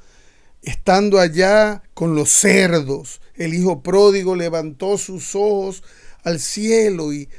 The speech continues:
reflexionó: "¿Cuántos jornaleros está mejor que yo allá en la casa de mi padre?". Así que él decidió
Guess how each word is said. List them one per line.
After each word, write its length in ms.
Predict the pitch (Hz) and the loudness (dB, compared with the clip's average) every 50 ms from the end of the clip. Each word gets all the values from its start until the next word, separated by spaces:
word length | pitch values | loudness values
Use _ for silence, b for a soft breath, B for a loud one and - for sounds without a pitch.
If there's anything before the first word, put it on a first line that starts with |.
| b | b
reflexionó: 1300 | b 175 190 185 185 - 190 175 160 - - - 190 180 170 160 170 185 202 226 226 208 180 - - _ - - - - - - _ _ _ | b -2 0 0 0 -2 -4 -2 -2 -4 -4 -2 -2 -2 -2 0 0 2 2 2 2 0 -2 -4 -8 _ -20 -20 -20 -20 -20 -20 _ _ _
"¿Cuántos 540 | - - 190 190 214 226 208 - - 214 196 | -6 -2 0 0 0 0 -2 0 2 2 2
jornaleros 960 | 185 196 190 185 185 175 170 165 170 190 208 220 220 214 214 214 202 - - - | 4 2 0 0 0 -2 -2 0 2 4 4 4 4 4 2 0 -2 -4 -8 -10
está 280 | 185 - - - 202 | -12 -6 0 0 2
mejor 360 | 208 208 196 185 208 208 202 202 | 2 2 2 2 2 2 0 0
que 240 | - 190 180 165 | 0 0 0 0
yo 320 | 151 151 196 214 226 220 190 | 0 2 4 4 6 6 4
allá 520 | 160 151 143 139 165 160 170 175 180 180 b b b b b b b b | 2 0 -2 -2 0 0 0 0 -2 -4 b b b b b b b b
en 200 | - 175 165 156 | -6 -4 -2 0
la 220 | 151 147 143 - - | 0 -2 -2 -4 -4
casa 560 | - 175 175 175 - - - 180 170 170 - - - - - - - - - | -2 0 0 0 -2 -4 -4 -4 -4 -6 -8 -16 -20 -20 -20 -20 -20 -18 -10
de 160 | - 160 160 | -6 -4 -2
mi 160 | 160 160 156 147 | -2 -2 -4 -4
padre?". 640 | - - 196 202 202 196 180 156 143 - - - - - | 0 2 4 4 6 4 4 2 -2 -6 -8 -18 -18 -16
Así 300 | 151 131 - 190 175 151 | -14 -12 -12 -12 -12 -8
que 140 | 170 175 | -6 -6
él 140 | 175 175 165 | -4 -4 -6
decidió 880 | 151 175 170 156 - - 170 160 156 139 139 170 190 208 233 262 262 | -6 -6 -6 -6 -6 -8 -10 -10 -10 -8 -4 0 2 4 4 2 0